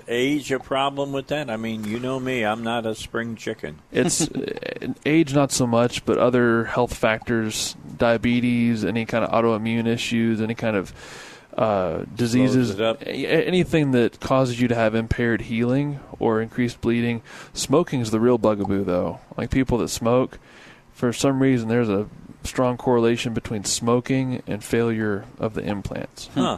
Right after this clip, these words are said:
Speaker 2: Like, not a lot causes implants to fail, but smoking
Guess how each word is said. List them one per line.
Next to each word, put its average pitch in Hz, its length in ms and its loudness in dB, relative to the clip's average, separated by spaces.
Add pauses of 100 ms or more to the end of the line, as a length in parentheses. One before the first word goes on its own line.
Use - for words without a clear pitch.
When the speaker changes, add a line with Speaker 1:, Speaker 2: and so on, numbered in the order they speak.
(100)
Speaker 2:
Like, - 140 -4
not 131 200 2
a 127 40 2
lot 127 240 2
causes 120 420 2
implants 117 400 -2
to 110 100 -8
fail, 117 500 0 (560)
but 110 200 2
smoking 117 760 0